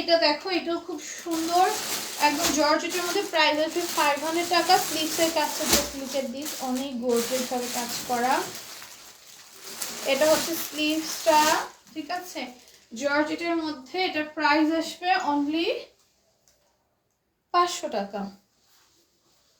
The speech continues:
হ্যাঁ, এটা হচ্ছে রাইসাপুর আইডি, রাইসাপুর আইডির নেমটা চেঞ্জ করে ফেলছে, পিকচার চেঞ্জ করে ফেলছে, নেম চেঞ্জ করে ফেলছে, তো তাই চিনতে পারতেছি না। এটার প্রাইস?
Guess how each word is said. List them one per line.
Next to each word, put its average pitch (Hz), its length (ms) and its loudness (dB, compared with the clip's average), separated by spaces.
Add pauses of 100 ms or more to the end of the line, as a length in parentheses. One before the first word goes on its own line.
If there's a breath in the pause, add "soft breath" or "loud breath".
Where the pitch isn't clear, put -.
(1900 soft breath)
হ্যাঁ, 330 300 8 (140)
এটা 349 160 6 (100)
হচ্ছে 403 360 0 (680)
রাইসাপুর 370 640 6
আইডি, 294 160 4 (120)
রাইসাপুর 349 520 6
আইডির 339 220 2 (120)
নেমটা 320 300 0 (120)
চেঞ্জ 302 180 0 (140)
করে 226 240 -2
ফেলছে, - 320 -2 (460)
পিকচার 330 400 0
চেঞ্জ 339 240 2
করে 339 180 4
ফেলছে, 330 280 2
নেম 302 200 4
চেঞ্জ 320 140 0 (100)
করে 339 220 -4
ফেলছে, 349 280 -6
তো 277 140 -4
তাই 277 180 0
চিনতে 277 240 -2
পারতেছি 233 400 -8
না। 220 40 -10 (340 loud breath)
এটার 302 220 -6
প্রাইস? 339 260 0